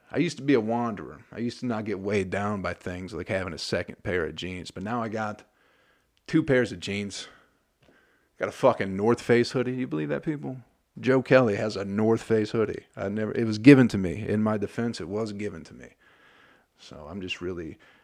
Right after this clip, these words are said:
I'm really disgusted with myself for having two pair of jeans. <laughs> Two good pair of jeans, I will say that.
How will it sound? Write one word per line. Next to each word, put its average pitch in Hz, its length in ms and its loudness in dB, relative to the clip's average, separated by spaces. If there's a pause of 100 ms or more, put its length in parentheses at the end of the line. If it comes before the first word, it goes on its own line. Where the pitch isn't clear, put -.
I'm 104 80 -6
really 120 140 0
disgusted 90 540 -6
with 80 200 -12
myself - 400 -12
for - 120 -10
having - 240 -12
two - 160 -12
pair - 280 -10
of - 60 -12
jeans. - 460 -14 (240)
<laughs> - 60 -18 (1500)
Two 135 260 8
good 117 380 6
pair 98 220 2
of 92 100 -4
jeans, 90 340 -4
I 85 60 0
will 95 180 -2
say 82 240 -6
that. 85 420 -6